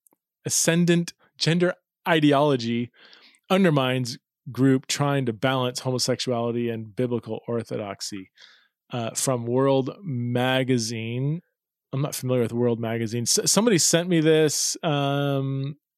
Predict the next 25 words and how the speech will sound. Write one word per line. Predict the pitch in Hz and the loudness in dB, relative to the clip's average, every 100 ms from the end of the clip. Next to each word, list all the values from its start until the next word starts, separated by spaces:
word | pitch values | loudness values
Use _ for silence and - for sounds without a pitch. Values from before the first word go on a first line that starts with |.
| _ | _
and | 175 139 | -2 0
I | 156 | 2
don't | 220 143 | 2 0
know, | 131 190 226 98 | 0 0 0 -2
it | 107 | -2
sou-, | - 151 143 | -2 -2 -4
maybe | 143 135 170 | -2 0 2
it's | 240 | 0
kind | - 147 | 0 -2
of | |
popular | - 214 156 135 | 0 0 2 2
'cause | 147 | 2
I | |
had | 143 123 | 0 2
several | - 170 185 | 2 4 2
people | 123 123 120 | 0 -2 -4
kind | 117 120 | -4 -2
of | 110 | -2
ask | 123 127 123 | -2 -4 -8
me | 110 | -10
about | 107 127 - | -6 -6 -6
this | 104 113 - | -14 -12 -10
because | - - 127 123 113 | -8 -4 0 0 0
basically | 151 165 - - 131 127 113 _ _ _ _ _ _ | 0 0 0 -2 0 0 -2 _ _ _ _ _ _
this | 147 - | -2 -2